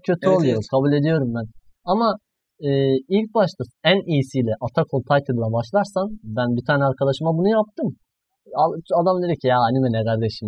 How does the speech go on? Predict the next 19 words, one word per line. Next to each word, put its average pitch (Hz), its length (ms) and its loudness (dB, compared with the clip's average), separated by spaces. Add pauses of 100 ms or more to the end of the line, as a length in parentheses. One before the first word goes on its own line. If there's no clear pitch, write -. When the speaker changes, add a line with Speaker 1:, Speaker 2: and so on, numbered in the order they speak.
Speaker 1:
ya, 98 40 -6 (100)
çocuk 107 260 -6
şey," 107 160 -2
falan 107 200 -6
filan 104 240 -8
diye. 135 100 -12 (520)
Abi 220 140 -2 (100)
ilk 240 100 -2 (160)
Attack 208 260 -4
on 208 140 2
Titan'a 208 380 2
başlattım. 147 480 -6 (460)
Ondan 220 280 2
sonra 220 120 0 (100)
çocuk 208 240 0
dedi 226 180 0
ki, 135 120 -2
"Buna 147 220 4
benzer 135 260 4